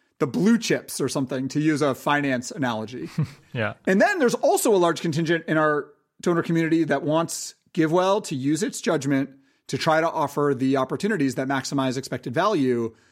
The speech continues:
Speaker 1: Um, you know, even in that world, we're, we're definitely further on the spectrum of, "Let's really understand this. Let's give to things we're excited about."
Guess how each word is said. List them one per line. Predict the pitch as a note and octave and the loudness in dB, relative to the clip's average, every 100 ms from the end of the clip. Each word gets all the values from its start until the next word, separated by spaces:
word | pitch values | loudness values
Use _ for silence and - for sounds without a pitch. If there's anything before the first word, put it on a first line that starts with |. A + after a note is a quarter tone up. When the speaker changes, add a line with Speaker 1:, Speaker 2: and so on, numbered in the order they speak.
| _ _ _ | _ _ _
Speaker 1:
Um, | G#3 D#3 - | -4 -4 -4
you | |
know, | F#4+ - | -6 -4
even | B4 F4+ | -2 2
in | G#3+ | 4
that | G3+ E3+ | 4 4
world, | F3 A#3+ A3 F3+ | 4 4 2 0
we're, | F#3 F#3+ - | 0 -2 0
we're | G3 | 0
definitely | F#3 G#3 A3+ G#3 F3+ D#3+ D#3 D#3 _ _ | 2 0 -2 -2 2 4 2 -2 _ _
further | - - G3+ G3+ G3+ | -20 -2 4 4 6
on | F#3+ | 4
the | E3+ | 2
spectrum | - E3+ - E3+ | 0 0 2 2
of, | D3+ C#3+ B2+ - _ _ _ _ _ | 4 2 0 -8 _ _ _ _ _
"Let's | - F#3+ | -2 2
really | G#3 A3 | 4 4
understand | G3+ F3 - F#3+ F3+ | 4 0 2 2 4
this. | F3 E3 | 2 2
Let's | F3 | -2
give | - F3+ | 0 0
to | E3 | 2
things | F3+ D#3+ | 0 2
we're | D#3+ | 0
excited | D3 - E3+ E3 | 0 2 2 2
about." | D3+ D3 D3 C#3 | 2 2 2 0